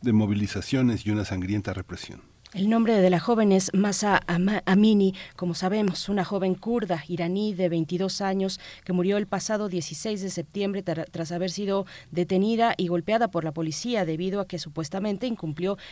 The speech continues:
Speaker 2: el estricto código de ves-, de, de vestimenta que obliga a las mujeres a cubrirse la cabeza y el pecho con un velo.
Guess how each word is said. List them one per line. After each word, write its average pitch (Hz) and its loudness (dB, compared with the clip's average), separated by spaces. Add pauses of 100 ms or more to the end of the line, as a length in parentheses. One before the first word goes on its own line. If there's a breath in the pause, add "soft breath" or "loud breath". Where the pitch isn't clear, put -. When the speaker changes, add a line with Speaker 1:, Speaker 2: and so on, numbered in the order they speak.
Speaker 2:
el 170 2
estricto 185 -2
código 214 -2
de 180 4
ves-, 156 -2
de, 160 -8
de 160 -6
vestimenta 165 -4
que - -6
obliga 185 -2
a - -6
las 160 -4
mujeres 214 -2 (220 loud breath)
a 175 -8
cubrirse 190 -4
la 190 0
cabeza 175 -2
y 175 -2
el 160 -2
pecho 175 -6
con 175 -2
un 160 -2
velo. 131 -6